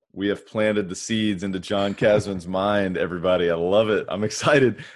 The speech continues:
Uh, so talk to me, you know, if you're a passive investor in today's environment, you know, right now it's March thirteenth, twenty twenty. Coronavirus is going crazy. People are going crazy. You know, obviously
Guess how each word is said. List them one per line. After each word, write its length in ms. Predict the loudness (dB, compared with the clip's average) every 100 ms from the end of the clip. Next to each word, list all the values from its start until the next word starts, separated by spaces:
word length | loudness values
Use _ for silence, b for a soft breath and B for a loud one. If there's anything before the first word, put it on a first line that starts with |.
| B
Uh, 220 | 2 2
so 180 | 0 -4
talk 240 | 0 0 0
to 80 |
me, 80 | -2
you 180 | 0 4
know, 140 | 6
if 120 | 6 4
you're 120 | 0
a 40 |
passive 400 | 4 4 4 2
investor 760 | 0 2 0 0 -2 -2 -4 -10 _
in 140 | -8 -6
today's 380 | 0 2 2 -2
environment, 540 | -2 -2 -2 -6 -10
you 120 | -8
know, 120 | -6 -2
right 220 | 0 0
now 200 | 0 -2
it's 140 | -4
March 300 | -6 -6 -6
thirteenth, 500 | -6 -6 -6 -8 -8
twenty 280 | -10 -10 -10
twenty. 460 | -8 -8 -6 -8 -10 B B B B -2
Coronavirus 640 | 0 2 2 4 2 0 -8
is 100 | -6
going 220 | -4 -4
crazy. 640 | -2 -2 -2 -4 -6 -6
People 300 | -4 -6 -2
are 100 | -4
going 240 | -4 -6 -6
crazy. 600 | -4 -4 -4 -6 -8 -10 b b b
You 80 | -2
know, 80 | 0
obviously 540 | 0 -2 -4 -4